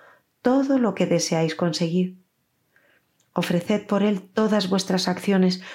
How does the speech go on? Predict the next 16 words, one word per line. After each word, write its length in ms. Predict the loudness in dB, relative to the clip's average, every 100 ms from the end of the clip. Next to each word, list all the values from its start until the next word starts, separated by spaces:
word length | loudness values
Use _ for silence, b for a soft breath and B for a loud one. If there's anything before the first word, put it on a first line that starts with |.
| B B
porque 460 | -2 0 -4 -2 0
este 380 | 0 0 0
Sagrado 500 | 0 -2 0 0 0
Corazón 600 | -2 -2 -2 0 0 0 B B B B -4
es 340 | -2 0 0
el 160 | -2 0
tesoro 540 | -2 -2 -2 -2 -2
de 160 | 0 -2
todos 580 | -2 -2 0 0 0 0
los 200 | 0 2
dones 280 | 0 0
sobrenaturales. 1120 | 0 -2 0 0 0 0 0 -2 -8 -14 -20 _ _ _ _ _ _ _ _ _ _ _ -20 -20 _ _ _ _ _
Él 240 | -4 0
es 160 | 2 2
el 140 | -2
camino 560 | 0 2 4 2 0